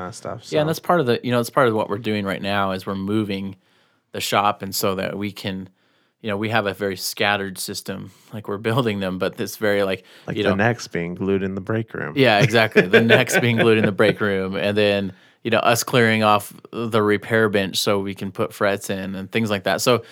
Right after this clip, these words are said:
Speaker 2: what we're doing is continuing just to refine that process and, and get more things seamless in the shop. You know, it
Speaker 1: Yeah.
Speaker 2: includes adding more equipment and,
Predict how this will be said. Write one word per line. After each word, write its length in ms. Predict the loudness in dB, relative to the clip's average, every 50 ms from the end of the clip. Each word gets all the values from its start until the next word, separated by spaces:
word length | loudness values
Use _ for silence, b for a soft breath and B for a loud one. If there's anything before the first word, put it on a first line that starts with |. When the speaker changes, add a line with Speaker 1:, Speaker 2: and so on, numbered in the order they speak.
| B B B B B
Speaker 2:
what 380 | -16 -16 -6 0 2 4 4 4
we're 200 | 4 4 4 4
doing 280 | 4 2 0 -2 -4 -6
is 160 | -8 -10 -10
continuing 500 | -10 -10 -8 -4 -4 -4 -2 -4 -4 -4
just 200 | -4 -6 -6 -4 -4
to 140 | -4 -4
refine 540 | -4 -4 -6 -8 -6 -2 -2 0 0 -2 -2
that 220 | -4 -6 -6 -6 -4
process 440 | -4 -6 -4 -4 -6 -6 -6 -4 -6
and, 220 | -6 -6 -8 -8
and 180 | -8 -8 -4 -2
get 140 | -2 -2 -2
more 240 | -2 -4 -4 -6
things 460 | -6 -6 -8 -8 -8 -8 -10 -12 -12 b b b b b b b
seamless 640 | -14 -8 -4 -4 -2 -2 -2 -4 -4 -4 -6 -8 -8
in 140 | -8 -8 -10
the 60 | -8 -6
shop. 420 | -4 -4 -2 -2 -2 -4 -6 -6
You 60 | -4
know, 80 | -2 0
it 160 | 0 0 0
Speaker 1:
Yeah. 60 | -2
Speaker 2:
includes 380 | -4 -4 -4 -4 -4 -4 -6 -6 -4
adding 320 | -4 -2 -2 -4 -6 -6
more 200 | -6 -6 -6 -6
equipment 560 | -8 -6 -6 -6 -4 -4 -6 -8 -8 -8 -10 -12
and, 320 | -12 -12 -12 -12 -14 -16